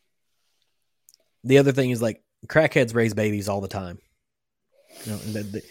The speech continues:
can you do better than that? Like, that, that, where, where's your bar of success? And, and I have some low bars of success, and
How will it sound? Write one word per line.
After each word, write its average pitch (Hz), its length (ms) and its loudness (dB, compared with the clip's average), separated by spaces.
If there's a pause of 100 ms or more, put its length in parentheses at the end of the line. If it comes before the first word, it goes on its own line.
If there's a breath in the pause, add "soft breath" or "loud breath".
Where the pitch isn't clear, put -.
(1400 soft breath)
can 143 160 4
you 135 80 4
do 135 140 8
better 127 260 6
than 113 220 -2
that? 92 300 -8
Like, 110 240 -2
that, 131 220 0
that, 139 200 0
where, 151 240 8
where's 151 300 6
your 143 80 0
bar 123 360 4
of 113 100 -4
success? - 580 -6
And, 107 80 -6
and 117 240 -4
I 120 120 -2
have 135 220 0
some 117 360 -4
low 123 240 2
bars 117 320 -2
of 98 80 -14
success, - 520 -4
and 104 200 -10